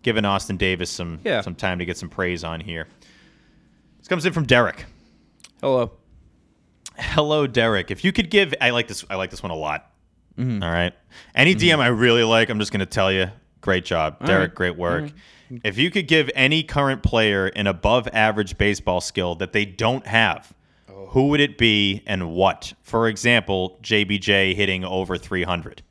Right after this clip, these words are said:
Speaker 2: Right.
Speaker 1: Good example. If there
Speaker 2: Uh-huh.
Speaker 1: was one Red Sox player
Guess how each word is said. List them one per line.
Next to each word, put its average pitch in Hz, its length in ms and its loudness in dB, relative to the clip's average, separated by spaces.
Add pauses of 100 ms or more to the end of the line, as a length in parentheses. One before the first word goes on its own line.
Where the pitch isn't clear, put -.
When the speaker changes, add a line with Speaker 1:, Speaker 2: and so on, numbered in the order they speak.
(220)
Speaker 2:
Right. 87 320 -12 (680)
Speaker 1:
Good 127 160 0
example. 117 460 0 (640)
If - 100 -8
there 139 120 2
Speaker 2:
Uh-huh. 147 80 2
Speaker 1:
was 113 120 0
one 139 260 0
Red 151 200 0
Sox 123 260 0
player 85 520 -2